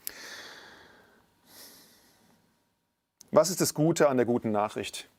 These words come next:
Dass wir uns nicht mehr schämen müssen, dass wir nichts mehr verbergen müssen, dass wir nichts mehr verstecken müssen, obwohl da noch so viel ist, was uns nicht gefällt. Wir dürfen es offenlegen vor dir, Gott.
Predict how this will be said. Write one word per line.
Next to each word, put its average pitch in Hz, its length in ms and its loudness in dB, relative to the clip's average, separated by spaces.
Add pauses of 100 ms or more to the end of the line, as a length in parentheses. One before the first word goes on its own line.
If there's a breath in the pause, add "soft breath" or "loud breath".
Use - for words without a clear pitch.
(2250)
Dass - 160 -4
wir 123 60 2
uns 113 120 -2
nicht 113 100 -2
mehr 110 120 -2
schämen 98 340 -2
müssen, 95 260 -10 (1000)
dass 120 160 -2
wir 135 80 4
nichts 135 240 -2
mehr 127 120 0
verbergen 117 500 2
müssen, 107 240 -4
dass 104 140 -2
wir 123 60 0
nichts 123 180 -2
mehr 131 100 -2
verstecken 123 500 -2
müssen, 107 320 -4 (440 soft breath)
obwohl 127 260 4
da 127 80 4
noch 123 100 0
so 127 100 -2
viel 117 200 -4
ist, - 240 -2
was 123 160 0
uns 120 140 -6
nicht 117 160 -4
gefällt. - 480 -6 (460 soft breath)
Wir 120 80 0
dürfen 131 220 2
es - 180 -6
offenlegen 123 480 2
vor 113 160 -2
dir, 104 200 -4
Gott. - 320 -12